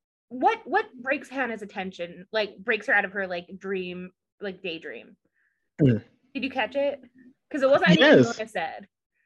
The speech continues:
Speaker 2: They were taking down Hannah's, um, homecoming queen, uh, picture down from the principal's office.
Speaker 1: Yeah, and the guy, and she's like, "What are you doing with that?" And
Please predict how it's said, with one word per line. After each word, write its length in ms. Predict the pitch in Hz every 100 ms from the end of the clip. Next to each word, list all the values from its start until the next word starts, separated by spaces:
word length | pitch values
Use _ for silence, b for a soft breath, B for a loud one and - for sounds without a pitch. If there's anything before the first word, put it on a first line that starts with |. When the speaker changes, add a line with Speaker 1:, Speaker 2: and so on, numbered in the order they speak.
| B B B _ - -
Speaker 2:
They 160 | 190
were 140 | 269 330
taking 500 | - 220 226 262 226
down 340 | 165 151 151
Hannah's, 640 | 151 165 160 160 160 156 -
um, 360 | 147 139 135 127
homecoming 540 | - 202 233 175 139
queen, 280 | - 113 113 _ -
uh, 320 | 110 110 - _ _ _ _ _ _
picture 340 | - 135 - 123
down 300 | 117 131 127
from 100 | 135
the 60 | 127
principal's 380 | 156 160 135 110
office. 440 | - - - - _ _ _ _ _ _
Speaker 1:
Yeah, 360 | 220 214 185 - -
and 100 | 254
the 60 | 302
guy, 240 | 311 320
and 340 | 349 - 370
she's 100 | 349
like, 120 | 370 277
"What 140 | 359
are 40 |
you 160 | 440 403
doing 200 | 370 381
with 100 | 330
that?" 160 | 214 -
And 220 | 220 220